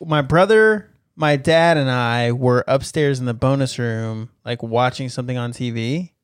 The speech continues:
And there was a commercial for, I don't know if it was Adam, it was one of those, like, adult sex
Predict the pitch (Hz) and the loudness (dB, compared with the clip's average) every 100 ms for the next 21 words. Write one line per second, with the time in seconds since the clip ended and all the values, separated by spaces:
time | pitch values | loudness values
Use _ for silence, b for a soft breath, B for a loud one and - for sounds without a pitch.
0 | _ _ _ _ _ _ - 151 143 135 | _ _ _ _ _ _ -4 0 0 0
1 | - 156 208 - 175 147 135 - - 135 | -4 0 0 2 2 4 2 0 0 4
2 | 127 123 120 117 - _ _ _ _ _ | 4 4 4 0 -4 _ _ _ _ _
3 | 156 214 208 180 160 147 147 147 190 180 | 0 2 4 4 4 4 4 4 4 4
4 | 233 220 196 170 156 139 - 156 151 147 | 4 4 4 4 4 2 -2 4 4 4
5 | - 160 143 - - | -2 -2 -2 -2 -12